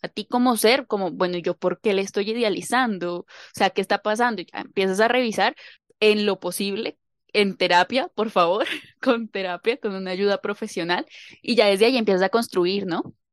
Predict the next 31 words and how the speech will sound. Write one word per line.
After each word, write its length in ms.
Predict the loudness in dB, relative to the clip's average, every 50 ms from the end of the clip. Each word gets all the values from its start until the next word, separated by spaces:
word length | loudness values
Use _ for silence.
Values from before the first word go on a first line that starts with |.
| _ _ _ _ _
Eh, 340 | -2 -2 0 0 0 -2 2
¿cómo 260 | 4 4 4 4 2 2
no 120 | 2 0
idealizar 580 | 0 0 0 0 0 -2 -2 0 2 2 2 2
o 80 | -2
cómo 200 | -4 -10 -10 -8
evitar 300 | -8 -10 -8 -8 -6 -6
idealizar? 560 | -4 -4 -4 -4 -4 -6 -2 -2 -2 -2 -2 _ _ _ _ _ _ _ _
Para 200 | _ -2 -2 0
todos 300 | -2 -2 -4 -4 -4 -4
nosotros 480 | -6 -6 -6 -8 -10 -8 -8 -10 -8 -4
los 200 | -4 -4 -4 -4
mortales. 640 | -8 -10 -10 -4 _ -2 -2 -2 -4 -8 -12 -6 0
<laughs> 380 | 0 2 2 2 -2 -4 -6 -12 _ _ _ -20 -20 -20 -20 _ _
Eh, 580 | 6 8 8 8 8 6 4 4 4 4 2 2
yo 100 | 2 0
siento 300 | 2 2 2 2 2 0
que 100 | 0 2
la 120 | 2 2 2
respuesta 500 | 2 0 -2 2 2 2 2 2 -2 -2
es 60 | 0
sencilla, 540 | 0 -4 -4 -4 -4 -4 -4 -2 0 0 -2
la 60 | -2
ejecución 520 | -2 -4 -4 -4 -4 -8 -6 -6 -6 -4 -4
es 140 | -4 -4 -2
difícil. 480 | -4 -4 -4 -6 -10 -8 -8 -10 -10 -14 -20 _ _ _ _ _ _ _
La 140 | 4 4 6
respuesta 580 | 6 6 4 4 4 4 4 4 4 2 2 4
ahí, 280 | 4 4 2 0 0
según 320 | 0 0 0 0 -2 -2 -2
yo, 220 | -2 -4 -4 -6